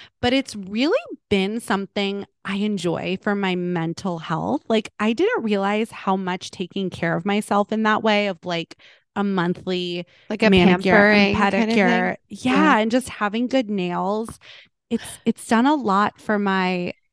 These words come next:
Speaker 1: mental health, which is really not something I realized. I, I don't know. It's really, it's really interesting. Just that act of, like, taking care of myself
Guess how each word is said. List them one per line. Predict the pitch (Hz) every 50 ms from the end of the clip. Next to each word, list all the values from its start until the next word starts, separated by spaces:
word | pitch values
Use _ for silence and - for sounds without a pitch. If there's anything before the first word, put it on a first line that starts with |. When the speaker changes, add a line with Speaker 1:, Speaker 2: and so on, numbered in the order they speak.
| _
Speaker 1:
mental | - 196 190 175 202 285 - 302 220
health, | 170 175 170 170 175
which | - 214 220 -
is | 247 233 202 - - - _ _ - - _ -
really | 233 214 190 196 220 240 269 285 320 339 339 330
not | 269 240 233 214 214 - - -
something | - 233 233 233 175 254 240 240 226
I | 202
realized. | 190 170 160 170 180 214 233 196 175 - - - - - - - - - - _ _ _ _ _ _ _ _ _
I, | 226 - - -
I | 269 262
don't | 285 349
know. | 381 392 359
It's | - - -
really, | - 254 254 254 285 277 269
it's | - 233 - 247
really | 262 269 277 254 226
interesting. | 254 226 240 - 240 214 202
Just | 196 233 220 -
that | 254 240 220 - _
act | - 208 214 226 - -
of, | 240 202
like, | 208 202 190 180 - _ _ _ - _ _ _ _ _ _ _ _ _ _ _ _ _ _
taking | - 247 240 - 233 233 220
care | - 220 208 190
of | 196 202
myself | 226 233 240 - 254 247 247 262 262 - - -